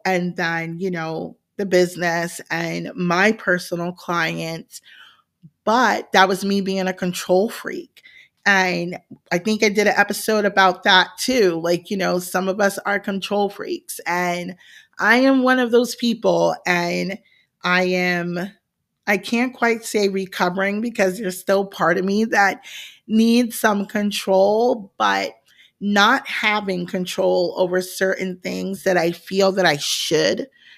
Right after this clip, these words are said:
have control over has been driving me insane.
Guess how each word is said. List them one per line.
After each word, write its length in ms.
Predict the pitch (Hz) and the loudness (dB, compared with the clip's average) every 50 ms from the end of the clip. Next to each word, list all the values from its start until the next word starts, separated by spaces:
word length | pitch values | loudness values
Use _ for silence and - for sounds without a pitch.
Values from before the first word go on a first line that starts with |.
| _ _ _ | _ _ _
have 260 | - 240 226 240 240 | 4 4 4 4 4
control 420 | 262 254 254 - - 247 240 254 240 | 2 -2 0 0 0 2 4 6 6
over 540 | 240 240 240 262 262 262 269 285 277 254 _ _ _ _ _ _ _ _ _ _ _ _ _ _ - | 6 6 6 6 4 4 4 2 0 -4 _ _ _ _ _ _ _ _ _ _ _ _ _ _ 2
has 200 | 269 294 285 240 | 4 4 4 2
been 200 | 240 254 240 220 | 0 0 0 2
driving 480 | 185 208 190 190 190 185 185 180 175 | 2 4 4 4 2 0 -2 -4 -4
me 180 | 175 170 165 165 | -4 -4 -4 -6
insane. 680 | 160 160 156 151 - - 170 151 143 151 151 156 - | -8 -8 -10 -10 -8 -8 -6 -6 -8 -10 -12 -14 -16